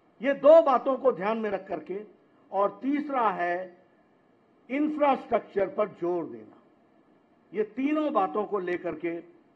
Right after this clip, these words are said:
हमारा manifesto आया है। मैं manifesto के कुछ बातों की तरफ आपका ध्यान दिलाना चाहता हूं। सबसे पहले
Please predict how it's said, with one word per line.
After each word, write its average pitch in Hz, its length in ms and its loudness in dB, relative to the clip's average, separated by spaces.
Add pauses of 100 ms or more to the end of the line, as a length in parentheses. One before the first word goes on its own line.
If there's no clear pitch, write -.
हमारा 170 280 -2
manifesto 151 640 -8
आया 123 200 -12
है। - 180 -20 (640)
मैं 196 220 0
manifesto 196 580 -2
के 214 280 2 (580)
कुछ 202 200 -2
बातों 170 320 -2
की 185 120 -4
तरफ 190 260 -6
आपका 175 380 0 (480)
ध्यान 180 320 -4
दिलाना 151 320 -8
चाहता 135 360 -16
हूं। 151 140 -14 (800)
सबसे 233 280 4
पहले 240 380 6